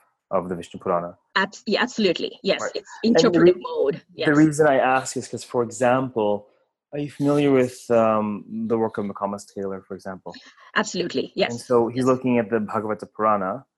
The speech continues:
Speaker 2: Uh,
Speaker 1: but
Speaker 2: yes.
Speaker 1: the performative life thereof.
Speaker 2: Mm-hmm.
Speaker 1: And so what you're, what you're looking at is the, is the subsequent textual life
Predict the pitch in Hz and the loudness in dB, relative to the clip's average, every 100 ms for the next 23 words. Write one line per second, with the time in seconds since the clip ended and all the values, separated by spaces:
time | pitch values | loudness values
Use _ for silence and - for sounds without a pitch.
0 | _ - 214 - 220 190 120 113 - - | _ -2 -2 0 -4 0 0 0 -4 -12
1 | 120 - 151 139 113 98 92 92 - - | -6 0 2 2 0 -2 -4 -6 -8 -10
2 | 82 76 - _ _ _ - 226 190 165 | -8 -10 -14 _ _ _ 0 0 0 -4
3 | - _ _ 113 117 123 120 135 131 - | -8 _ _ -10 -2 0 2 0 0 -8
4 | 113 - 151 131 120 104 101 98 95 101 | -14 -4 -2 -2 -4 -4 -2 -4 -6 -8
5 | 98 117 98 98 107 - 107 101 80 - | -6 -10 -14 -8 -8 -8 -12 -12 -12 -14
6 | - - - 95 78 73 - - | -14 -14 -14 -12 -12 -12 -16 -20